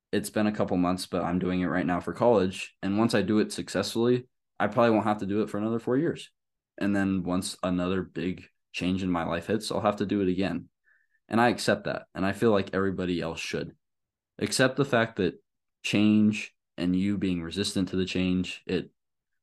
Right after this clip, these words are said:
you know, kind of overwhelming you, is natural. It's absolutely natural. Taking a reset is natural. It's very courageous. And so if you follow the steps, you don't give in to the false narratives, you don't give in to the kind of idea that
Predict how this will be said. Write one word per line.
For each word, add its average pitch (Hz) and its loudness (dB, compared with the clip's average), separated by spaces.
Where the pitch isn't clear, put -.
you 92 0
know, 80 -2
kind 95 2
of - -2
overwhelming 90 0
you, 110 0
is 95 -4
natural. 85 -4
It's - -20
absolutely 90 -2
natural. - -8
Taking 110 2
a 92 2
reset 104 2
is - -10
natural. - -6
It's - -16
very 95 2
courageous. - -4
And 92 -2
so 90 2
if 98 -4
you 98 -2
follow 104 4
the 104 0
steps, - -4
you 90 -2
don't 98 0
give 98 0
in 95 2
to 90 -4
the 85 -2
false 90 0
narratives, 85 -6
you 90 -2
don't 87 -6
give 87 -4
in 85 -4
to 87 -6
the 85 -8
kind 87 -2
of 82 -6
idea 85 -4
that 82 -6